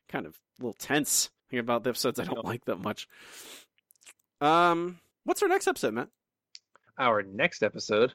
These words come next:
Speaker 2: if I can scroll fast enough to get to the list, is Da-,
Speaker 1: <laughs>
Speaker 2: Das Bus.
Speaker 1: Das Bus. Oh, I'm excited. 'Cause we've,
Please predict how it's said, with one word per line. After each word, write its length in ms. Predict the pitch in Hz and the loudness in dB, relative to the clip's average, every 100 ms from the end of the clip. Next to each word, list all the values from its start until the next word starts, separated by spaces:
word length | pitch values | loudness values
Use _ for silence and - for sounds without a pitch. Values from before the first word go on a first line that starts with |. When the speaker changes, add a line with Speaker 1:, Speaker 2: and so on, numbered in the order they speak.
| _ | _
Speaker 2:
if 160 | - 113 | -18 -4
I 120 | 113 | -2
can 380 | 110 104 107 107 - | -2 -8 -14 -16 -16
scroll 640 | - - 120 120 110 107 | -16 -6 4 6 6 4
fast 460 | - - 120 110 - | 0 4 4 6 4
enough 240 | 120 110 | 4 4
to 100 | - | 2
get 220 | 113 107 - | 4 4 2
to 260 | 117 107 | 0 2
the 200 | 107 107 | 2 2
list, 560 | 101 110 113 - - - - - _ 151 | 6 6 6 2 -8 -14 -20 -20 _ 8
is 880 | 147 120 117 117 127 143 165 180 - 110 107 - _ | 10 12 12 10 10 10 10 8 4 0 -2 -8 _
Da-, 1400 | 135 123 139 151 135 120 120 113 107 101 98 95 95 95 101 - - - - - - | 6 8 10 8 8 6 8 8 8 6 6 4 2 0 -6 -10 -14 -14 -12 -6 2
Speaker 1:
<laughs> 0 | |
Speaker 2:
Das 960 | - - 175 214 226 226 - 117 113 - - | 2 4 4 6 8 6 8 6 6 2 -4
Bus. 460 | 104 101 98 - | 2 4 4 2
Speaker 1:
Das 340 | 160 170 196 - | 6 8 6 2
Bus. 560 | - 135 120 - - - | 2 4 4 0 -4 0
Oh, 600 | 175 185 175 160 143 127 | 6 8 8 8 6 4
I'm 300 | 120 139 147 | 2 0 0
excited. 520 | 135 - 117 113 113 - _ _ | -2 0 2 2 -2 -10 _ _
'Cause 340 | - 160 139 - | 0 2 2 -2
we've, 420 | - 214 220 151 | -2 -2 -2 -6